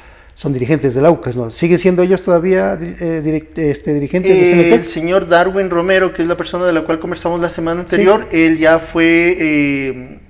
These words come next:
Speaker 2: separado
Speaker 1: Ya.
Speaker 2: del, de la
Speaker 1: Ya.
Speaker 2: C N T,
Speaker 1: Ya.
Speaker 2: pero vino el reemplazo, la señora, eh, Moncayo,
Speaker 1: Ya.
Speaker 2: que vino con la misión justamente de, eh, la concesión de esta empresa que ellos consideran caduca,
Speaker 1: Ya.
Speaker 2: etcétera.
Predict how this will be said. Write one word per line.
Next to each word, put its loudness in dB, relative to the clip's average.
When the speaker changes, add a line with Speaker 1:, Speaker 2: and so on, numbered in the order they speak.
Speaker 2:
separado 2
Speaker 1:
Ya. -2
Speaker 2:
del, -4
de -4
la 0
Speaker 1:
Ya. -6
Speaker 2:
C -2
N -6
T, -4
Speaker 1:
Ya. -8
Speaker 2:
pero 0
vino -2
el -2
reemplazo, 0
la 4
señora, 0
eh, 2
Moncayo, 0
Speaker 1:
Ya. -10
Speaker 2:
que 0
vino -2
con -2
la 4
misión -4
justamente -8
de, -2
eh, -6
la -4
concesión -6
de -2
esta -8
empresa -6
que -6
ellos -8
consideran -4
caduca, -4
Speaker 1:
Ya. -6
Speaker 2:
etcétera. -20